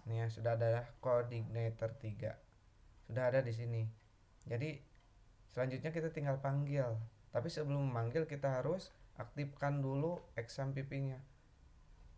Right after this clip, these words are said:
Aktifkan dulu servernya ya. Nah, kalau saya di sini, nah, pindah dulu. Hmm.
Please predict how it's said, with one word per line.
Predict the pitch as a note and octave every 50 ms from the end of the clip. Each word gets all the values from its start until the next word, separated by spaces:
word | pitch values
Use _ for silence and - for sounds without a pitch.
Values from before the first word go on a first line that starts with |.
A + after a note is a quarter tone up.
| - - - - - -
Aktifkan | A2+ A#2 B2 C3 B2+ - C3 C3 B2+
dulu | C3 C#3+ C#3+
servernya | C#3 C#3 C3 B2+ B2 - C3 B2+ B2 B2 C3 C3 C3 C3
ya. | A#2 A2 G#2+ A2+ - - - - - - - - - - - - - - C3 A2+
Nah, | A2+ A2 A2
kalau | A#2 D3 D#3 G#2+ G#2+ G#2+ A2 G#2+ G#2+ G#2 G#2 - - - - - - - - -
saya | - - A#2+ B2 C3+ C3
di | A#2+ A#2
sini, | B2+ A#2+ A#2+ B2+ C#3 D3 D3 C#3 - - - - - - - - - - -
nah, | G#2+ G2+ -
pindah | - A#2 A2+ A2+ A2+ A2+
dulu. | G#2+ A2+ A2+ A#2+ C3 C#3 C#3 - - - - - - - - - - - - - - - - - - - - - - - - - - - - -
Hmm. | - - - -